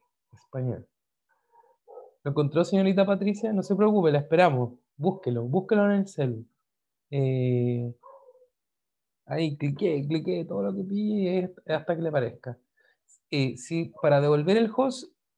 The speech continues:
usted debe ir a participantes.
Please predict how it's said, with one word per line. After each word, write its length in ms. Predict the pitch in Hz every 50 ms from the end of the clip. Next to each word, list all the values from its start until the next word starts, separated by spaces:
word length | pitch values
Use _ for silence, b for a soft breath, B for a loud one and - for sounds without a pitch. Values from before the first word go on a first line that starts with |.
| _ _ _ _ - - - -
usted 280 | - - _ - 185 185
debe 220 | 180 180 185 185
ir 100 | 185 180
a 80 | 175 165
participantes. 1200 | 170 160 151 147 - 160 147 - 180 156 170 180 160 135 120 - - - - - - - _ _